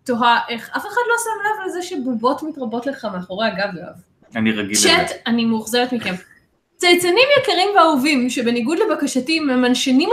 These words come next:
Speaker 1: אותי בשאלות והערות, זה לא יקרה. אני לא יכולה לעשות הכל בבת אחת. אני מאוד אוהבת אתכם, תודה על ההערות שלכם, זה לא יעבוד ככה. אבל שקד פלגי עשה כמו שהבטיח והלך לברר מה הריכוז שבו,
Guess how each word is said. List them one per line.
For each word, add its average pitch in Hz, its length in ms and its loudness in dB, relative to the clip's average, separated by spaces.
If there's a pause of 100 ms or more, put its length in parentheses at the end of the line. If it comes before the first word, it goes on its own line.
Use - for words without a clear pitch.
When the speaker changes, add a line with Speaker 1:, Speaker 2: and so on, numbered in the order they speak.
Speaker 1:
אותי 392 220 0
בשאלות 269 520 2
והערות, 262 580 2 (140)
זה 214 200 -8
לא 247 180 4
יקרה. 349 260 0 (300)
אני 214 220 -6
לא 240 120 0
יכולה 285 300 4
לעשות 247 280 0
הכל 214 340 -6
בבת 190 240 -2
אחת. - 360 -16 (300)
אני 170 60 -16
מאוד 180 180 -8
אוהבת 302 260 0
אתכם, 254 240 -2 (160)
תודה 196 220 -2
על 320 120 4 (100)
ההערות 311 240 4
שלכם, 185 240 -6 (260)
זה 175 140 -8
לא 180 100 -2
יעבוד 180 360 -4
ככה. - 260 -20 (920)
אבל 233 180 4 (320)
שקד 294 260 2 (120)
פלגי 302 400 0
עשה 247 300 -4
כמו 254 160 -6
שהבטיח 359 440 -8
והלך 247 260 -2
לברר 247 400 -4
מה 262 160 0
הריכוז 302 500 0
שבו, 262 540 4